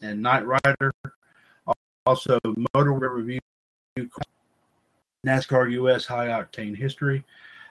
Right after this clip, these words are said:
Uh, Justin's got his extra large clothespin in there whenever he visits a group called A Gaseous Affair. And boy, let me tell you something,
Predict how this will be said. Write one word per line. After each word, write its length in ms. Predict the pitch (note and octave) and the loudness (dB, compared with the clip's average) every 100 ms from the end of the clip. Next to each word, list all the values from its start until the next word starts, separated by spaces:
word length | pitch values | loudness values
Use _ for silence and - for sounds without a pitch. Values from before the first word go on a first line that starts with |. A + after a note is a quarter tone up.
| - | -6
Uh, 200 | G#2 G#2+ | -4 -2
Justin's 440 | G#2 B2 - A#2 G#2 | -4 -4 -4 -6 -4
got 220 | A#2 G#2+ | -2 -2
his 140 | G#2 C#3 | -4 -2
extra 340 | D#3 - C#3+ | -2 0 2
large 360 | C3 B2 A#2 - | 4 4 0 -4
clothespin 560 | C3 A#2+ - - A#2 A2 | -4 -4 -6 -8 -6 -4
in 80 | |
there 240 | A2 A2 G#2+ | -4 -4 -4
whenever 340 | A2+ A2 A2 | -4 -2 0
he 100 | A2 | -2
visits 360 | A2 G#2 G#2+ - | -2 -8 -12 -16
a 40 | |
group 280 | F#2+ A#2 F#2+ | -6 -6 -6
called 260 | A#2 A2 G2+ | -8 -8 -8
A 60 | |
Gaseous 640 | F#2+ A2 A2+ - A2+ G#2 | -6 -4 -4 -4 -10 -10
Affair. 420 | - - C#3 C#3+ - _ - - - - | -12 -2 2 2 0 _ -20 -20 -20 -16
And 220 | G2 G2+ G2+ | -8 -8 -4
boy, 240 | A#2+ C3 | 4 6
let 120 | B2+ | 6
me 100 | B2+ | -2
tell 160 | B2 C3 | -2 -2
you 100 | A#2+ | -2
something, 460 | - B2+ B2+ A#2+ | -4 -6 -4 -8